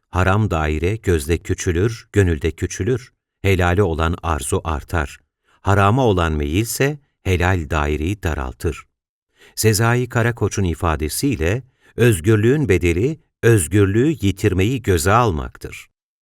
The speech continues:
Özgürlük sanılan her sınırı olmayan hareketin bedeli ağır bir mahrumiyet getirir.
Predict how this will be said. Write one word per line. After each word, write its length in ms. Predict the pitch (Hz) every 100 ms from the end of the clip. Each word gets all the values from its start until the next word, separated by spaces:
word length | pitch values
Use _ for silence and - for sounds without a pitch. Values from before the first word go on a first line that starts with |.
| _ _ _ _ -
Özgürlük 600 | 123 107 120 143 180 -
sanılan 600 | 135 123 117 123 120 -
her 260 | - 127 151
sınırı 420 | 110 - 104 98
olmayan 400 | 95 113 95 90
hareketin 580 | 82 87 - 95 98 82
bedeli 400 | 80 78 87 127 - _ _
ağır 360 | 95 98 110 85
bir 120 | 92
mahrumiyet 720 | 85 80 80 87 82 90 -
getirir. 500 | 78 - - 73 67